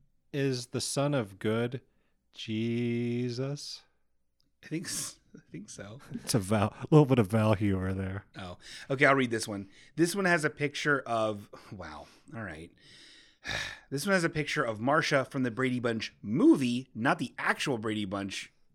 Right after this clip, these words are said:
Speaker 2: uh, with her busted up nose when Jan hits her in the head with a football. I, okay, whatever. It says, "Oh no,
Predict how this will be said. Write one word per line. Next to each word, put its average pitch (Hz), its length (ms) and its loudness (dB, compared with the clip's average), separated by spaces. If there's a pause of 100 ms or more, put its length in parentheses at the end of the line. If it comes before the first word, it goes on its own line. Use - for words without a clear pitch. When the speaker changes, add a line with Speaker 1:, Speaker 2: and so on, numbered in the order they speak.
(640)
Speaker 2:
uh, 104 320 0
with 117 160 0
her 120 180 4
busted 139 460 0
up 127 160 6
nose 110 500 0
when 101 140 -6
Jan 104 240 -6
hits 104 200 -8
her 104 120 -6
in 98 80 -6
the 95 80 -10
head 101 120 -8
with 92 120 -12
a 92 40 -18
football. - 440 -20 (840)
I, 127 280 -2 (200)
okay, - 220 -16
whatever. 101 400 -14 (160)
It 135 100 -4
says, 135 280 0 (320)
"Oh 240 140 2
no, 262 480 4